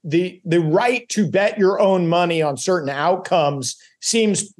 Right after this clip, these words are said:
pretty ingrained in our culture, that freedom. And I think we should be going the other way, which is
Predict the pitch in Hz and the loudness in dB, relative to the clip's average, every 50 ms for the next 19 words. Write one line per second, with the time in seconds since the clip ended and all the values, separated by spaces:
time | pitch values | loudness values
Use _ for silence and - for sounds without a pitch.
0 | - - - - 269 277 262 277 269 254 226 214 190 165 190 202 190 185 180 175 | -20 -20 -4 -2 -2 0 2 2 2 2 2 2 2 2 2 2 2 2 0 0
1 | 170 165 170 170 185 180 170 160 160 151 156 - 170 156 151 151 - 165 160 151 | -2 -2 -2 -2 -2 -2 0 0 0 0 0 0 0 0 0 -2 0 0 0 0
2 | 151 156 - _ _ - 147 185 180 185 180 185 - 208 214 208 196 165 151 139 | 0 -2 -8 _ _ -4 -2 -2 -2 -2 -4 -4 -2 0 0 2 2 0 0 0
3 | 143 143 123 - _ _ _ _ 190 170 170 180 - - 175 196 233 294 330 269 | -2 -4 -6 -14 _ _ _ _ -2 -2 -2 -4 -6 -6 -4 -2 -2 0 -2 -2
4 | - - 220 196 185 175 165 165 - _ _ _ _ _ _ _ _ _ _ - | 0 0 0 2 2 0 -2 -4 -8 _ _ _ _ _ _ _ _ _ _ 0
5 | 214 226 208 226 233 185 214 170 214 214 202 196 190 175 175 - - - 220 269 | 0 2 2 0 0 0 2 2 2 2 4 2 4 2 2 0 0 0 2 2
6 | 302 302 294 247 196 170 165 175 151 139 135 143 156 143 151 _ _ _ _ - | 2 4 4 2 4 4 4 4 2 2 2 2 0 0 -4 _ _ _ _ 0
7 | 185 185 185 - 208 196 190 180 165 - - | 0 2 2 2 0 2 2 2 0 -2 -8